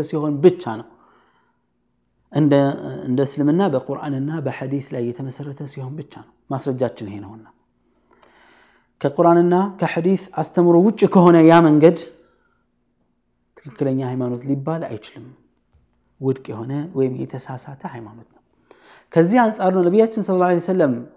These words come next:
ቁርአን ላይ «ለኩም ዲኑኩም ወሊየ ዲን» የሚለው አንቀጽ ላይ አላህ ረሱል እንዳሉ ወይም «በላቸው» ብሎ ያለው ሃይማኖት የን-፣ «እናንተም የራሳችሁን ሃይማኖት፣ እኛም የራሳችንን ሃይማኖት» የሚለው የነሱን ሃይማኖት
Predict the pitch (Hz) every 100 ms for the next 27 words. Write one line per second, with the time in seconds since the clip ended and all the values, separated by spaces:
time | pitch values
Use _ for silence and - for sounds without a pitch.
0 | _ 151 160 165 175 160 202 202 175 180
1 | 190 170 165 160 175 170 180 151 143 151
2 | 143 151 147 139 147 139 143 - - 127
3 | 131 135 - _ _ _ _ _ 131 147
4 | 156 143 147 143 139 147 147 143 151 139
5 | 139 139 139 135 156 196 190 - - 147
6 | 156 160 156 151 165 196 160 170 190 175
7 | 165 165 170 190 180 185 202 208 - _
8 | _ _ _ 165 180 185 190 196 175 165
9 | 160 170 160 170 151 156 147 139 120 120
10 | 117 135 165 - _ - _ _ 147 180
11 | 190 - 233 196 190 185 190 185